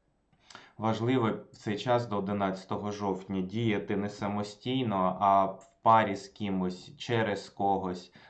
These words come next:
за допомогою когось. Тобто не самостійно, а в партнерстві. А, далі <clears throat> Венера знаходиться в Леві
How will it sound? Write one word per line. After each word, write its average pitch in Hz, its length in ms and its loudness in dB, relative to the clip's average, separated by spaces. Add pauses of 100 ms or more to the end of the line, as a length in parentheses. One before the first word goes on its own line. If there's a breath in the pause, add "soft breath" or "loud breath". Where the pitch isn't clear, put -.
за 107 160 -2
допомогою 101 960 0
когось. 90 540 -4 (440 soft breath)
Тобто 104 500 0
не 117 320 0
самостійно, 104 1300 -2
а 92 280 0
в 69 340 -8 (260)
партнерстві. 95 840 -4 (1040 loud breath)
А, 92 840 2
далі 113 580 2 (220)
<clears throat> 120 320 0
Венера 120 440 0
знаходиться 104 720 -4
в 101 100 -4
Леві 120 640 0